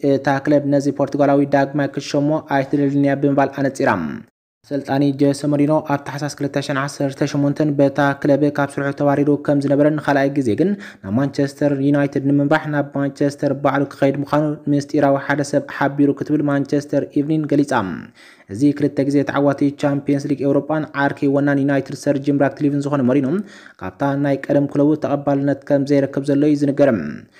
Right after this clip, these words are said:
ኣብዚ ሕጂ እዋን ኣሰልጣን ዩናይትድ ኤሪ ተን ሃግ ትማሊ ምሸት ብክሪስታል ፓላስ ኣርባዕተ ባዶ ኣብ ዝተሳዕረሉ ግጥም ኣብ ዘመነ ፕሪምየር ሊግ እንግሊዝ መበል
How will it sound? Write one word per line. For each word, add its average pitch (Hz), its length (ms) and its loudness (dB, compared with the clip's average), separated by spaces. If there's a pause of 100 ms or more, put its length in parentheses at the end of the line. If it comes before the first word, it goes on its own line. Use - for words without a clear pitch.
(220)
ኣብዚ 107 180 -8
ሕጂ 143 200 -4
እዋን 147 260 0 (100)
ኣሰልጣን 139 720 0
ዩናይትድ 139 480 0
ኤሪ 143 260 2
ተን 143 180 -4
ሃግ 147 140 -2
ትማሊ 147 280 0
ምሸት 143 280 -4
ብክሪስታል 143 500 -2
ፓላስ 143 280 -2 (100)
ኣርባዕተ 139 540 0
ባዶ 139 220 0
ኣብ 135 140 -4
ዝተሳዕረሉ 135 380 -2
ግጥም 147 280 -2 (380)
ኣብ 95 140 -4
ዘመነ 143 300 2
ፕሪምየር 143 520 2
ሊግ 135 160 0
እንግሊዝ 151 280 2
መበል 143 320 0